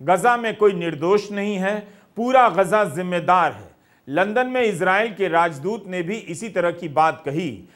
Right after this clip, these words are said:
जब इजराइल ही हमास और नागरिकों में फर्क मिटा रहा है, तो क्या यह माना जा सकता है कि वह अस्पताल और हमास के ठिकानों में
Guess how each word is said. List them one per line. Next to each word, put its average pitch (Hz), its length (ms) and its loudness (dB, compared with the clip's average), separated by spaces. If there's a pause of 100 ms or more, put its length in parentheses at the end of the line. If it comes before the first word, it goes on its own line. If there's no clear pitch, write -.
(220)
जब 185 220 2
इजराइल 190 480 4
ही 214 200 0
हमास 180 600 0
और 185 80 4
नागरिकों 175 600 2
में 165 180 -2
फर्क 190 320 0
मिटा 151 380 2
रहा 139 320 0
है, 165 320 -4 (260)
तो 185 80 0
क्या 208 240 4
यह 226 180 6
माना 185 400 2
जा 165 200 4
सकता 165 440 -2
है 147 380 0 (280)
कि 185 80 -6
वह 185 180 6
अस्पताल 180 640 2
और 185 120 2
हमास 170 520 -4
के 175 100 -6
ठिकानों 175 540 -4
में 147 340 -6